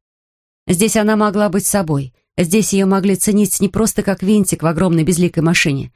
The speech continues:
Здесь все могло быть хорошо. Не идеально, но хорошо. Флора еще какое-то время смотрела в небо. Как это было прекрасно!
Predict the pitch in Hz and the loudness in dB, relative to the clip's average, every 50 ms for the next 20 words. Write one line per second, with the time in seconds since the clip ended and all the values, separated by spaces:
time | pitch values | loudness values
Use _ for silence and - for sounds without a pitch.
0 | _ _ _ _ _ _ _ _ _ - 170 143 165 160 - - - - - - | _ _ _ _ _ _ _ _ _ -4 0 0 2 0 0 -2 -2 0 0 2
1 | 220 196 160 156 151 135 143 156 151 156 - - - 147 151 170 170 - - 180 | 2 2 2 0 -2 0 -2 -2 0 0 -2 -2 -2 -2 -2 0 0 0 -2 -2
2 | 156 143 - _ _ _ _ _ _ _ _ _ - 190 214 240 208 202 240 269 | -4 -8 -10 _ _ _ _ _ _ _ _ _ 2 2 4 4 2 2 2 2
3 | 285 277 226 170 147 131 127 - - _ _ _ _ _ - 165 175 - - 214 | 2 2 2 0 0 -2 -4 -6 -10 _ _ _ _ _ -2 -2 0 0 0 0
4 | 220 214 - - - - 269 202 135 - _ _ _ _ _ _ _ _ _ _ | 0 2 2 0 0 0 0 -2 -4 -8 _ _ _ _ _ _ _ _ _ _
5 | _ _ _ _ _ _ _ _ - 214 233 233 220 226 220 - - 240 220 220 | _ _ _ _ _ _ _ _ 0 0 2 2 2 2 2 2 0 0 0 -2
6 | 190 - 214 208 196 - 196 202 202 202 190 185 - - 185 180 - - 190 190 | -2 0 -2 -2 0 0 0 0 2 2 2 0 0 0 -2 -2 0 0 0 2
7 | 185 185 165 175 170 160 151 135 151 143 - _ _ _ _ _ _ _ _ _ | 2 2 2 2 2 2 0 -2 -6 -10 -10 _ _ _ _ _ _ _ _ _
8 | _ _ - - 285 294 - 196 - - - 135 160 170 165 160 - - 160 156 | _ _ -4 -4 -2 0 -2 -4 -2 -2 -2 0 2 0 0 0 -2 -4 -6 -4
9 | - 175 175 175 - - - 135 135 135 | -2 -2 -2 -2 -2 -4 -4 -4 -6 -8